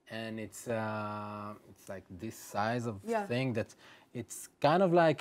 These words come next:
Speaker 1: oh, you can
Speaker 2: There
Speaker 1: see
Speaker 2: you
Speaker 1: it.
Speaker 2: go.
Speaker 1: Yeah. Um,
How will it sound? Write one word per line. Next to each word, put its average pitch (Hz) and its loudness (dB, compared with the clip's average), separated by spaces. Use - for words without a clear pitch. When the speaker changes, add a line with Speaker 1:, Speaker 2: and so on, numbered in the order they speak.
Speaker 1:
oh, 123 -2
you - -20
can - -10
Speaker 2:
There 170 -4
Speaker 1:
see - 0
Speaker 2:
you - 4
Speaker 1:
it. - 4
Speaker 2:
go. 233 6
Speaker 1:
Yeah. 110 6
Um, 120 4